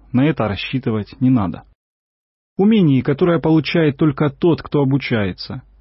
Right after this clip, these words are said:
Нет и никогда не будет таблеток с умением или получения умения по доверенности.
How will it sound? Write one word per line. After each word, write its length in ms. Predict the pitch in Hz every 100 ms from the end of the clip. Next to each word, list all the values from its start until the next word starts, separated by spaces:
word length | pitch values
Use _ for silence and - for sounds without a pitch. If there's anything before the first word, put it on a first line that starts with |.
| _ - - -
Нет 360 | 151 196 180 -
и 80 | 170
никогда 520 | 165 135 143 120 156
не 120 | 170
будет 320 | 127 139 139
таблеток 500 | - 123 123 143 113
с 100 | -
умением 600 | 127 120 127 117 92 87 - _
или 160 | 147 143
получения 560 | 135 135 131 139 117
умения 560 | 113 107 147 147 120 101
по 100 | -
доверенности. 760 | 113 110 104 101 95 - -